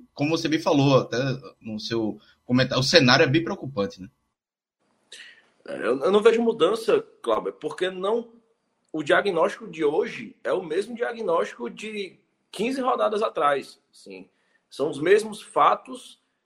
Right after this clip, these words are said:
Speaker 2: as mesmas necessidades e que poderiam ser resolvidas com os mesmos remédios.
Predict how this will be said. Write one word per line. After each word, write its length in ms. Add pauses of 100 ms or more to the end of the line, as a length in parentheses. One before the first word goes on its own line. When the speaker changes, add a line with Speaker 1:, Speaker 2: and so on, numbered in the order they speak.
(200)
Speaker 2:
as 320
mesmas 420
necessidades 1160 (540)
e 680
que 80
poderiam 320
ser 140
resolvidas 440
com 140
os 100
mesmos 320
remédios. 540